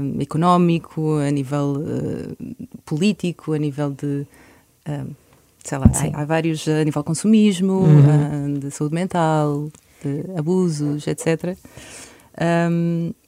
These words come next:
Speaker 1: e então esse movimento visa, eh, dar poder ao cidadão em si, de pressionar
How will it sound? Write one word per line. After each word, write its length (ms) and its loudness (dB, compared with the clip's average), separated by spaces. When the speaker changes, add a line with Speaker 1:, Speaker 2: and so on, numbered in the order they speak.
Speaker 1:
e 240 0
então 520 2
esse 220 -2
movimento 760 0
visa, 720 2
eh, 40 -6
dar 340 2
poder 500 6
ao 200 4
cidadão 760 2
em 160 0
si, 300 -2
de 120 0
pressionar 840 2